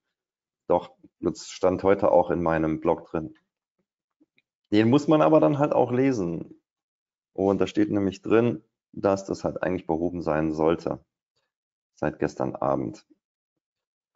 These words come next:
So, ne, was man halt hier jetzt auch sieht, ist, kann man ja mal irgendwie kurz dazu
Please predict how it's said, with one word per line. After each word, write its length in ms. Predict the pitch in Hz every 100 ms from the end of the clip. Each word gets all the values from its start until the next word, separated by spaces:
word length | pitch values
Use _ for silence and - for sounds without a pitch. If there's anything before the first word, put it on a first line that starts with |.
| - _ _
So, 260 | - 113 98
ne, 160 | 123
was 160 | 123 123
man 140 | 110
halt 140 | 107 104
hier 100 | 127
jetzt 140 | 123
auch 180 | - 107
sieht, 300 | 113 131 131 - _
ist, 460 | - 120 127 - _ _ - -
kann 120 | 107
man 100 | 101
ja 60 | 98
mal 180 | 95 -
irgendwie 260 | 104 98
kurz 420 | 95 107 107 107 -
dazu 640 | 95 - 107 110 -